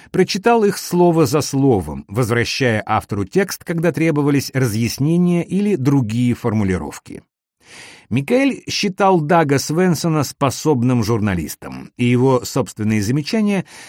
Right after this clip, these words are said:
сводились в основном к незначительным пометкам на полях. Приходилось напрячься, чтобы найти что-нибудь, требующее вмешательства. За все недели, пока пачка с рукописью росла на письменном столе Микаэля,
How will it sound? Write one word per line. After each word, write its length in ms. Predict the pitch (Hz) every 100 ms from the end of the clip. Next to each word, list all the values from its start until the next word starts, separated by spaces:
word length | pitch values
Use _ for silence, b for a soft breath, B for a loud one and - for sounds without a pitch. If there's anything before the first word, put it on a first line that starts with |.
| B B
сводились 560 | - 175 185 190 147
в 100 | -
основном 580 | 147 160 160 160 190 180
к 100 | -
незначительным 880 | 185 131 151 - 202 185 185 165 135
пометкам 680 | 127 120 120 113 - 113 104
на 120 | 98
полях. 580 | 95 85 67 - - - _ _ _ 101
Приходилось 520 | 101 110 107 107 123
напрячься, 600 | 135 170 131 - - 67 B B -
чтобы 240 | 123 110
найти 340 | 113 110 156
что-нибудь, 540 | 147 - 175 165 156 -
требующее 680 | 101 98 95 98 - 113
вмешательства. 920 | 98 117 - 85 - - - - - - _ _ _
За 260 | 95 101 113
все 220 | - 131
недели, 600 | 110 101 120 147 95 73 B B B -
пока 380 | 117 - 127 113
пачка 400 | 123 110 - 110
с 80 |
рукописью 640 | 120 127 - 117 107 117 110
росла 420 | 117 123 123 110
на 160 | 107
письменном 480 | 98 120 - 104 98
столе 300 | - 104 98
Микаэля, 580 | 95 92 151 180 175